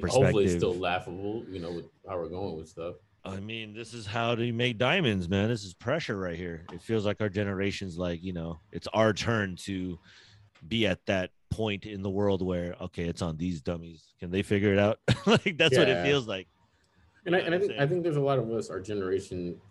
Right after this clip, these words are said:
Speaker 1: 'cause I don't know, I, I feel there's a lot more of people that I start to talk to that feel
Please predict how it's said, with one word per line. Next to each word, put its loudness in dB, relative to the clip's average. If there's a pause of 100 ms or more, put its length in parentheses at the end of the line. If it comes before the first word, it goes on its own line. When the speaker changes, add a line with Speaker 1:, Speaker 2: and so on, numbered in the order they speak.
Speaker 1:
'cause -4
I 4
don't 2
know, 4
I, -2
I -2
feel 0
there's -2
a -6
lot -2
more -2 (160)
of -8
people -6
that 2
I -2
start -6
to -20
talk -10
to -8
that -8
feel -6